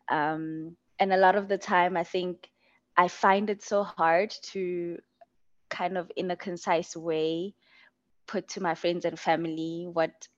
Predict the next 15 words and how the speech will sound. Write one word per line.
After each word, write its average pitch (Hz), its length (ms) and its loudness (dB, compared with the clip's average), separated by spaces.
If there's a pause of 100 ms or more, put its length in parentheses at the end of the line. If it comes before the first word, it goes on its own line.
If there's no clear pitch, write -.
(120)
the 170 120 0
purpose 170 460 -2
of 147 140 2
the 165 100 -4
organization 165 800 -4
is. 160 360 -6 (300)
So 190 160 6
in 175 80 8
my 160 160 8
own 180 240 4
words, 160 300 2
I 156 60 8
would 160 180 0
summarize 160 640 2
this 160 220 -4